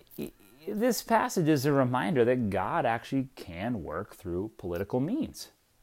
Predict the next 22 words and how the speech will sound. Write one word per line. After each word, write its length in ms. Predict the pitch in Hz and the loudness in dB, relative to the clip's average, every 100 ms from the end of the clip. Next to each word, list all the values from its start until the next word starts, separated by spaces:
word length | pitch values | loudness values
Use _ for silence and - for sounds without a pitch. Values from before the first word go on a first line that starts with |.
| _ - - _ _ - | _ -20 -20 _ _ -14
that, 460 | 123 117 110 104 - | -8 -4 -4 -6 -8
um, 480 | 98 95 90 87 85 _ _ | -14 -12 -8 -8 -10 _ _
kings, 380 | - 87 127 120 | -10 -6 -4 -6
governors, 640 | 95 76 92 95 113 - - | -4 -4 -4 -6 -8 -14 -14
emperors, 560 | - 73 90 107 139 - - - - - - - _ - | -12 -6 -2 -2 -4 -10 -18 -20 -20 -20 -20 -20 _ -12
presidents, 480 | 82 82 113 139 135 | -8 -4 -2 -4 -6
senators, 680 | - 71 82 92 139 147 - | -10 -8 -6 -6 -8 -10 -14
mayors, 540 | 73 82 110 127 - _ _ _ _ _ _ _ _ | -10 -8 -8 -12 -18 _ _ _ _ _ _ _ _
and 120 | 117 | -10
so 200 | - 147 | -4 -4
forth 460 | 196 - 78 110 - - | -4 -6 -8 -8 -12 -16
have 360 | 92 104 117 | -8 -4 -2
access 440 | 98 98 - 127 123 | -2 -4 -2 -4 -2
to 120 | 151 | -2
resources. 760 | 143 226 - - - - - - _ _ _ _ _ - | -2 -2 -6 -12 -14 -14 -14 -16 _ _ _ _ _ -6
And 120 | 113 | -2
those 200 | 110 92 | 0 0
resources 640 | 101 113 - 120 117 131 | 0 0 2 0 0 -6
can 540 | - - 78 85 127 143 - | -8 -10 -6 -2 -2 -4 -10
be 320 | 95 92 107 156 | -4 -2 -2 -4
used 580 | 117 87 76 92 135 - _ _ _ | -6 -6 -4 -6 -8 -14 _ _ _
for 540 | _ - 85 82 90 | _ -10 -6 -4 -6